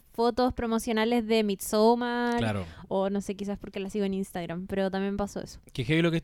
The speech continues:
Speaker 2: lo que estaba ahí comentando, Lula, porque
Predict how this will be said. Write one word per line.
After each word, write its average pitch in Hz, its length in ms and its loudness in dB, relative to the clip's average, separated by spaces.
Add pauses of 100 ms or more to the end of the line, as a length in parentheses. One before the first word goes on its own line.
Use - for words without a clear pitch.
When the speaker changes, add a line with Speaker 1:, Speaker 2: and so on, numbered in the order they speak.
(120)
Speaker 2:
lo 147 160 0
que 147 80 0
estaba 156 180 0
ahí 156 80 -2
comentando, 165 960 0
Lula, 180 200 2
porque 127 480 -2